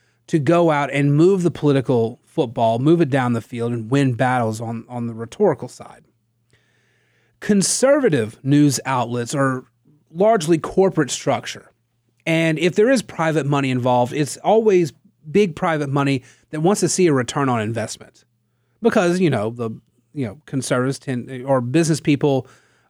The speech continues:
uh, big money people tend to be a little more center right. Uh, and, and they wanna see, you know, they wanna see their investment bring something back to 'em. We don't have anybody that's just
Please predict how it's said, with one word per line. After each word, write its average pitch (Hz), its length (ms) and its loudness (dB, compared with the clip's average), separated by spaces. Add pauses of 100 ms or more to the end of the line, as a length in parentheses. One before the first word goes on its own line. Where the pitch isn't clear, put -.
uh, 117 300 2
big 127 340 -4
money 131 140 0
people 123 200 -4
tend 135 280 -6
to 131 160 -2
be 123 180 0
a 123 80 0
little 127 360 0 (100)
more 117 260 -2
center 123 400 -4
right. 110 580 -4 (540)
Uh, 120 320 0 (1900)
and, 143 280 0
and 131 200 -2
they 127 100 0
wanna 131 340 0
see, 123 320 -8
you 120 140 -12
know, 123 100 -6
they 123 120 -2
wanna 143 180 0
see 139 160 -2
their 127 160 2
investment 117 560 -8
bring 110 220 -10
something 113 320 -14
back 170 220 -6
to 135 60 -6
'em. 120 60 -6
We 131 80 0
don't 147 140 0
have 156 100 0
anybody 131 280 0
that's 117 120 -6
just - 220 -18